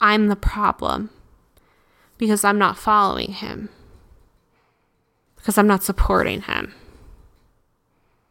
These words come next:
And that's fucked up.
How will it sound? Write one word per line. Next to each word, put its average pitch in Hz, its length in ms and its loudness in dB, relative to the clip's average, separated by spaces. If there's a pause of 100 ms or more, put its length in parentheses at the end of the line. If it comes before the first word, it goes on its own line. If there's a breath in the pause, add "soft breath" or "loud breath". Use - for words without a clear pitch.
(2750)
And 233 120 4
that's 196 280 0
fucked - 340 -4
up. - 280 -10